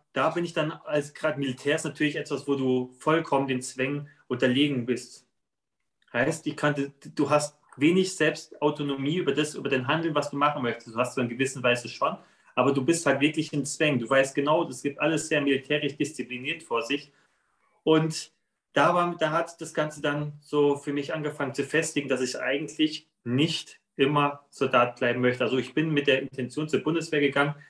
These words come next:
dass ich dafür immer bleiben möchte. Ich wollte schon seit ich fünf Jahre alt bin, damals noch auf der Kieler Woche, war ein Bundeswehrstand von der Marine. Und da habe ich so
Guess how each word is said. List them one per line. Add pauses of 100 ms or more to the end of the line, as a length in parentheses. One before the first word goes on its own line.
(140)
dass
ich
dafür
immer
bleiben
möchte.
Ich
wollte
schon
seit
ich
fünf
Jahre
alt
bin, (200)
damals
noch
auf
der
Kieler
Woche, (580)
war
ein
Bundeswehrstand
von
der
Marine.
Und
da
habe
ich
so